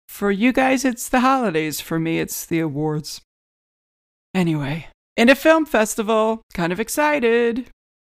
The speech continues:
Max is in it too. More to come. I'll be telling more stories about that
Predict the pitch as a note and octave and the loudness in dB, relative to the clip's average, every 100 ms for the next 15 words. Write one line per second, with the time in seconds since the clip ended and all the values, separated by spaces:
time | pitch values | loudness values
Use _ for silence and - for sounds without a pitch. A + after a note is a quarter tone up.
0 | _ C#3+ D3 C#3+ - F#3 E3+ A3 B3 A#3+ | _ -8 -6 -6 -4 -4 0 2 0 -2
1 | D#4+ E4+ D4 B3+ B3+ - F#3+ F3+ F3 - | -2 -2 -2 -4 -6 -6 -2 0 0 -4
2 | D3 C#3+ E3 F3+ F#3+ G3 G3 F3+ F3 F3 | -6 -6 -8 -8 -8 -6 -6 -4 -6 -6
3 | - F3 E3+ - F3 E3 F3 E3+ | -6 -4 -4 -4 -6 -4 -2 -2